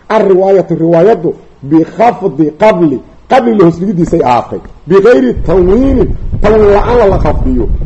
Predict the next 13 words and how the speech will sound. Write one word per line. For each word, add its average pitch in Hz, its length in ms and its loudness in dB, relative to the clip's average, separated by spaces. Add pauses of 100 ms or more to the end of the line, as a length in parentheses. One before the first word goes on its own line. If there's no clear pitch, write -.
(140)
Ey, 523 440 4
wa 196 120 2
min 175 180 -2
qabli 170 380 -2
daalika. 135 400 -2 (440)
Waqtigaas 175 600 0
ka 294 180 4
hor. 170 100 -2 (1120)
Fa 226 120 4 (180)
xadafa 233 680 2
waa 240 340 4
xadfay 262 480 0
dheh. 233 220 0